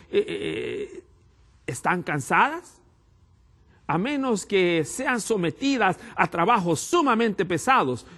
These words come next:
pero aún así continúan trabajando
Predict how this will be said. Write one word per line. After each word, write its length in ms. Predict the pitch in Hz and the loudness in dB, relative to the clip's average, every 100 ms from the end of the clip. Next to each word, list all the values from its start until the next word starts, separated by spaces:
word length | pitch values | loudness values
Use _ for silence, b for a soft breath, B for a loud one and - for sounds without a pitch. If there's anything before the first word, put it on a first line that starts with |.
| B | B
pero 340 | 170 175 160 | 2 4 4
aún 440 | 139 135 220 196 151 | 2 2 4 4 0
así 540 | 143 139 - 254 277 B B B | -4 -4 -2 -2 -2 B B B
continúan 920 | - 151 117 - 147 143 233 220 202 185 | -2 0 0 -4 0 2 4 2 0 -6
trabajando 800 | 151 131 - 233 240 202 208 | -6 -6 -4 -2 -2 -2 -2